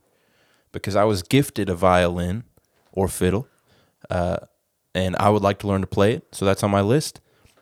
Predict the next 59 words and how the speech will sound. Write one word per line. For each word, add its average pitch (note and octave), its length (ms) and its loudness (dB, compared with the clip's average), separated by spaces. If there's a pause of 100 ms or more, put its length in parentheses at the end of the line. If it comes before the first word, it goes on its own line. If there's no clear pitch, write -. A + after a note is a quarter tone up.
I G2 100 6
would G2 140 4
li-, F#2+ 200 4
I G#2 80 2
have B2 220 4
run A2 140 -2
a - 20 -2
five F#2+ 240 4
K G2+ 140 -2
before, G#2+ 400 -2
but G2 120 0
I F#2+ 60 4
would F#2 100 0
like F#2+ 140 -2
to - 60 -18
get G2+ 200 -6
back G2 300 2
in G2 80 -6
the F#2+ 80 -4
shape F#2+ 320 0
of F2 160 -6
being F#2+ 220 0
able G#2 160 2
to G#2 80 0
run G#2+ 180 2
one. B2 140 2
So - 100 -6
that's F#2+ 380 0
on G2 140 0
my F#2 140 2
list G2+ 280 0
as F#2+ 120 0
well. B2+ 240 6 (500)
The A#2+ 80 0
one C3 160 4
that A2+ 80 6
I B2+ 100 6
was B2+ 100 2
gonna A#2 160 -2
say A#2 440 0
for - 200 -6
me B2 180 0
specifically, A2+ 520 0
though, G2+ 260 2 (460)
is G#2 160 -6
my C#3 140 4
goal D3+ 260 6
this B2 200 -2
year A#2 140 2
is G#2+ 120 0
to A2 100 -2
do A2 160 0
something C#3+ 500 0
social C3 800 2 (600)
that A2+ 220 -2
isn't C#3 340 4 (140)
a G#2 60 2
church - 400 0
event D#3+ 400 -2